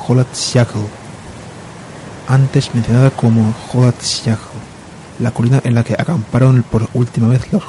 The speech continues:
nuestros aventureros. Al comenzar nuestra aventura, encontramos la primera nota, y tras leerla, aparece una niebla naranja misteriosa que nos rodea.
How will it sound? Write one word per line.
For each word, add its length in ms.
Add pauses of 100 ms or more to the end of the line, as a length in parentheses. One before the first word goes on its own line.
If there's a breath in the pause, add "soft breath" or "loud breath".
nuestros 540
aventureros. 840 (1500 loud breath)
Al 100
comenzar 460
nuestra 260
aventura, 540 (640)
encontramos 600
la 60
primera 300
nota, 380 (1000)
y 100
tras 360
leerla, 420 (880)
aparece 520
una 180
niebla 480
naranja 420
misteriosa 720 (800)
que 100
nos 200
rodea. 420